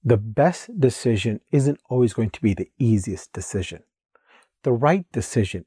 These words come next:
isn't always going to be right in front of your face. It's something you may have to struggle to work through to get there. And you may not like the answer, but if it's the truthful answer, then that's the way to go.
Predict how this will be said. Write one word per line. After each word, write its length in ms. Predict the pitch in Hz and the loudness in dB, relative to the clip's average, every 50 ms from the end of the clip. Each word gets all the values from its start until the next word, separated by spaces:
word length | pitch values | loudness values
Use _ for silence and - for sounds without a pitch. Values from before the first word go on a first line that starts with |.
| _ _ | _ _
isn't 320 | - 156 143 131 147 - _ | 0 0 2 2 0 -4 _
always 260 | - 120 117 120 107 104 | -4 0 2 2 2 2
going 220 | - 110 101 98 | 0 -2 -2 -4
to 100 | - - | -6 -8
be 300 | - - 92 87 90 - _ _ _ _ _ _ _ _ _ _ _ - | -8 -6 -6 -6 -6 -10 _ _ _ _ _ _ _ _ _ _ _ -4
right 460 | 131 113 110 113 107 107 104 - - - | -2 0 2 4 4 2 2 0 -4 -4
in 120 | 117 117 | -2 -2
front 260 | 101 - - 98 87 90 | -2 -2 -2 -2 0 0
of 100 | 90 107 | 0 0
your 120 | 113 117 | -2 0
face. 480 | - - 170 185 180 123 - - - _ _ _ _ _ _ _ _ _ _ _ _ _ _ _ _ | 0 2 2 2 2 0 -4 -10 -20 _ _ _ _ _ _ _ _ _ _ _ _ _ _ _ _
It's 120 | - 104 | -4 -2
something 340 | - - 143 143 - 160 139 | 0 2 2 2 2 0 0
you 100 | 127 123 | 2 2
may 120 | 127 127 | 2 2
have 220 | 113 104 123 117 - | 0 -2 -4 -6 -4
to 100 | - 95 | -4 -6
struggle 460 | - - - - 131 120 120 131 135 | -4 -6 -6 -2 -2 0 2 2 0
to 180 | - - - 117 | 0 -2 -8 -6
work 320 | 95 107 117 120 117 - | 0 2 2 2 2 0
through 180 | - 139 123 101 | 0 0 0 0
to 120 | - 98 | 0 -4
get 280 | 90 - - 123 117 - _ _ | -10 -6 -4 -4 -4 -4 _ _
there. 260 | - 170 - - - _ _ _ _ _ _ _ _ _ _ _ _ _ _ - | -4 -4 -4 -4 -6 _ _ _ _ _ _ _ _ _ _ _ _ _ _ -4
And 160 | 139 123 123 | -2 0 0
you 100 | 120 139 | 2 2
may 160 | 156 170 190 | 2 2 2
not 240 | 196 214 220 214 - | 2 0 0 -2 -2
like 220 | 147 165 170 - _ _ | 0 0 0 0 _ _
the 180 | - 127 139 - _ _ - | -4 -4 -4 -6 _ _ -4
answer, 680 | 165 151 180 220 233 226 - - - 69 60 - - _ _ _ _ _ _ _ _ _ _ _ _ _ - | -2 0 2 2 0 -2 -4 -4 -6 -6 -6 -6 -12 _ _ _ _ _ _ _ _ _ _ _ _ _ 0
but 140 | 131 113 110 | 0 2 2
if 240 | - - 113 - - | 2 -2 2 4 4
it's 180 | 156 - - | 4 4 4
the 80 | - 117 | 0 0
truthful 680 | - - - - - 196 220 214 - - - 113 95 | 0 -2 -6 -2 0 2 2 2 0 -2 -2 0 0
answer, 500 | 92 90 90 82 - - - - - _ _ _ _ _ _ _ _ _ _ _ _ _ _ _ _ _ _ _ _ _ _ | 0 0 -2 -4 -6 -10 -18 -20 -20 _ _ _ _ _ _ _ _ _ _ _ _ _ _ _ _ _ _ _ _ _ _
then 340 | - 127 120 120 117 113 - _ _ _ _ _ _ _ _ _ _ _ _ _ _ - | 0 2 2 2 2 0 -2 _ _ _ _ _ _ _ _ _ _ _ _ _ _ 0
that's 320 | 127 120 123 - - - | 2 2 2 2 -2 0
the 120 | - 147 | 2 4
way 200 | 123 101 95 95 | 4 4 4 2
to 100 | 95 101 | 0 0
go. 340 | 98 - 135 190 208 - - | 2 2 2 2 2 -2 -6